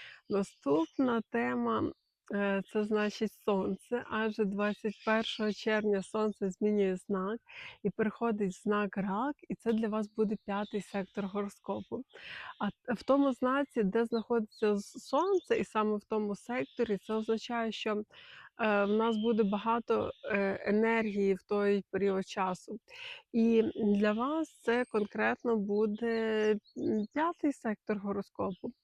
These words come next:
І це, значить, означає, що, ем, ви будете, наприклад, багато часу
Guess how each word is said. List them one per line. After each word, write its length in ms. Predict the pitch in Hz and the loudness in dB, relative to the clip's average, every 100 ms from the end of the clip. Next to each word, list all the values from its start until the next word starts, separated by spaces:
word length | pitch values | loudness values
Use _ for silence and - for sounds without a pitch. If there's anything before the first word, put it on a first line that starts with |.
| _ _ - | _ _ -2
І 220 | 226 233 208 202 _ _ _ _ _ _ _ _ _ _ _ - 196 | 2 2 2 -4 _ _ _ _ _ _ _ _ _ _ _ -14 -14
це, 180 | - 240 | -2 -2
значить, 460 | 226 240 233 233 220 | 0 -2 -2 0 0
означає, 680 | 208 220 208 226 226 269 262 | 0 0 0 0 0 0 -2
що, 400 | - 214 208 208 226 - - - - - - _ | -4 -2 -2 -2 -6 -20 -18 -18 -18 -20 -20 _
ем, 680 | 226 214 208 208 208 208 208 - 214 214 196 | -4 0 2 2 2 4 2 0 0 2 4
ви 120 | 220 | 4
будете, 480 | 240 226 220 226 208 | 4 2 2 2 4
наприклад, 500 | 202 220 220 220 196 | 4 2 -2 0 2
багато 440 | 190 202 214 208 | 0 0 -2 -4
часу 320 | - 208 208 | -4 -4 -4